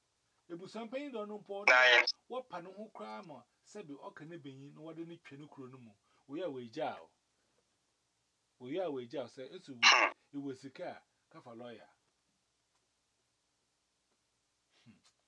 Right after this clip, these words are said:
Speaker 1: Na, na, mo hu dama di bi do. Nti, awo, na, be, nye card.
Speaker 2: America.
Speaker 1: 'Cause my, you know, my message, I'm gonna come up, uh, you know, me, me, the more, but me, too, me, there's a beer, or back here.
Speaker 2: Maje, mete.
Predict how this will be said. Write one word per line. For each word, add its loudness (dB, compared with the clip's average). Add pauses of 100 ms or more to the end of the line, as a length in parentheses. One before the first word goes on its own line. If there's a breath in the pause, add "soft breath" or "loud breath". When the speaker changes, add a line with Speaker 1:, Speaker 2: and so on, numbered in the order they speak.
(220)
Speaker 1:
Na, -20
na, -16
mo -12
hu -10
dama -8
di -12
bi -14
do. -20 (1120)
Nti, -16
awo, -12 (340)
na, -6
be, 0
nye -6
card. -2 (2250)
Speaker 2:
America. 12 (720)
Speaker 1:
'Cause -14
my, -4
you -6
know, -2
my -4
message, -8
I'm -4
gonna -8
come -14
up, -14 (160)
uh, -14
you -10
know, -12
me, -20 (160)
me, -18
the -10
more, 8 (120)
but -12
me, -14
too, -14
me, -12
there's -8
a -12
beer, -8 (420)
or -18
back -12
here. -6
Speaker 2:
Maje, 12
mete. 12